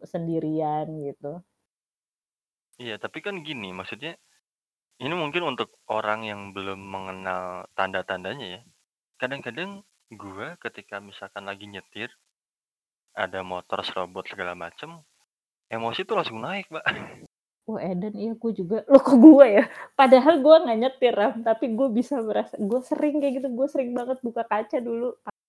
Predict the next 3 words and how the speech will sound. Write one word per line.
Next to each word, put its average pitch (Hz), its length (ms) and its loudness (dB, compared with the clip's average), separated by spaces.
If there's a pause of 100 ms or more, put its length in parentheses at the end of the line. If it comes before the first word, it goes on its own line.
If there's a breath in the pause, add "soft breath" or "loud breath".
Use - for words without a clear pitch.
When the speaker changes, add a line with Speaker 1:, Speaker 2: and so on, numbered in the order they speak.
(1500)
Speaker 2:
Ih, - 80 -12
kemana 135 380 0
cewek 135 400 -2